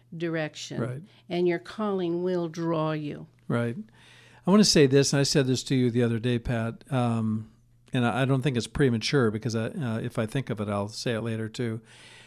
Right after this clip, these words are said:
Speaker 2: When you pursue this, when you begin to understand about your calling, you say, "Oh, gosh, maybe that is what I'm called to do," and you start moving in that direction, and it gets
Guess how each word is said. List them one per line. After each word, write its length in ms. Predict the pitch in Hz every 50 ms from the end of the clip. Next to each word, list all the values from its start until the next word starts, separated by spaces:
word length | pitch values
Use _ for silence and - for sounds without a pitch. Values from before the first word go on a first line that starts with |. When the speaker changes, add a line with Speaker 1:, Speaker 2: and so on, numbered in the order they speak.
| - - - _ _
Speaker 2:
When 300 | 143 135 151 160 165 165
you 120 | 156 143 139
pursue 600 | - 147 143 131 - - - - 214 220 214 175
this, 320 | 123 113 110 107 - -
when 120 | 135 127
you 140 | 123 120 120
begin 380 | 117 120 - 127 123 180 190 180
to 100 | 170 139
understand 680 | - 143 135 131 120 - - - 156 143 143 139 127
about 320 | 123 117 123 117 113 - -
your 80 | 120
calling, 540 | - - - 143 127 110 107 - - - 147 - _ _ - - - - - _
you 140 | _ 123 123
say, 320 | 117 - - 127 120 - -
"Oh, 380 | 131 139 151 170 165 143 117 104 -
gosh, 420 | 139 139 143 131 117 - - - -
maybe 240 | 214 151 160 165 160 139
that 220 | 139 143 143 135
is 340 | 131 131 139 151 151 123 139
what 160 | 131 120 120
I'm 220 | 123 120 120 117
called 320 | 113 - 135 127 123 123 117
to 80 | 120
do," 180 | 110 131 135 139
and 140 | 127 120 120
you 80 | 117
start 260 | 117 - - 127 113 110
moving 400 | 120 131 147 165 165 170 139 127
in 80 | 120
that 220 | 120 123 120 117 113
direction, 540 | 123 120 120 135 151 147 - - 123 113
and 180 | 113 117 123 120
it 60 | 113
gets 340 | 107 127 123 120 - - -